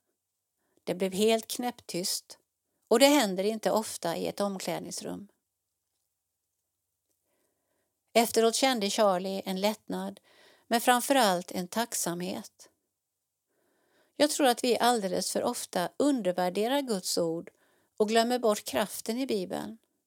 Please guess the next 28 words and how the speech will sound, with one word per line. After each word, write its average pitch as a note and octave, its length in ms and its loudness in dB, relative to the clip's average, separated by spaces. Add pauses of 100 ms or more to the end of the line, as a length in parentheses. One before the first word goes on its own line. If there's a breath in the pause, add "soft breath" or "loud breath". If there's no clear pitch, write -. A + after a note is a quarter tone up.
(720)
Någon G#3 320 4
kanske D#3+ 260 -2
slängde B3+ 380 2
den F#3 180 -2
i F#3+ 40 -6
papperskorgen F#3 800 -2
på A3 100 -2
vägen F#3+ 380 0
ut, G3+ 380 -6 (440 soft breath)
och A3 140 0
för - 100 0
någon A3+ 380 6
ligger C4+ 220 4
den C#4 120 4
säkert G#3+ 440 2
och G3+ 80 2
dammar G#3 420 2
i F#3 80 -2
någon F#3 240 -2
hylla. G#3 460 -4 (680)
Men C#4 120 6
jag B3 100 8
hoppas C4+ 420 4
på G#3+ 280 4
att A3 160 2
någon A#3+ 420 2
blivit C#4 300 -2
nyfiken F#3+ 840 -2